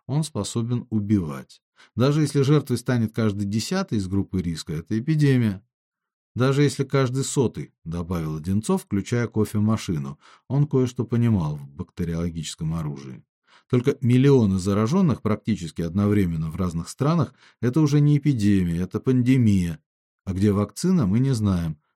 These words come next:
Хорошие дела». Мунин перевел взгляд красных глаз с него на Еву и обратно. «Можно мне тоже кофе?» попросил он.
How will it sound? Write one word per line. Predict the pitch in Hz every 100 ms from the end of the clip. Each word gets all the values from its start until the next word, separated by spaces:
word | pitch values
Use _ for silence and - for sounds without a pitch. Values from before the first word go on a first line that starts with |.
| _
Хорошие | 143 165 143 143
дела». | 135 143 98 76 _ _ _ _ _ _ _ _ _ _ _ _ -
Мунин | 110 202 196
перевел | 156 113 113 107
взгляд | 95 104 107 -
красных | 95 90 87 87
глаз | 90 147 165
с | -
него | 92 92 120
на | 117
Еву | 98 82 76
и | 78
обратно. | 107 98 85 76 - 73 _ _ _ _ _ _ _ -
«Можно | 160 165 139
мне | 123 110
тоже | 120 104 82
кофе?» | - 92 78 - - _ -
попросил | 78 82 90 - 82
он. | 71 64